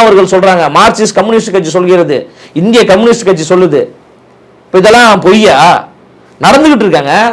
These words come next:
மக்கள் நிம்மதியா வாழவே முடியலையாங்க. அப்படிப்பட்ட ஒரு சூழலை இந்த ஆட்சி உருவாக்கியிருக்க,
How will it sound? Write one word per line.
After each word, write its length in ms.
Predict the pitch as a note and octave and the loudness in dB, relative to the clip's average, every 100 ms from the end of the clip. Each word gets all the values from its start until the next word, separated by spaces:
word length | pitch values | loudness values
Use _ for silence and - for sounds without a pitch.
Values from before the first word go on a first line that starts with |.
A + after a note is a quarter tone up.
| A#3 - _ _ | -8 -20 _ _
மக்கள் 320 | D#3 - B3+ | -6 0 0
நிம்மதியா 320 | A#3 A#3+ B3 B3+ | 2 2 2 4
வாழவே 300 | G#3 B3 B3 | 4 4 4
முடியலையாங்க. 460 | B3 G#3+ E3+ D3 E3 A3 G#3+ | 2 2 0 0 0 0 0
அப்படிப்பட்ட 380 | F#3+ G#3+ A3+ | -2 -2 2
ஒரு 160 | G3+ F#3+ | 2 2
சூழலை 320 | F3+ B3+ B3+ | 2 2 4
இந்த 140 | A#3 G3+ | 2 2
ஆட்சி 240 | G#3 - | 2 0
உருவாக்கியிருக்க, 540 | G#3+ G#3+ G3 F3+ D#3+ | 0 2 2 0 0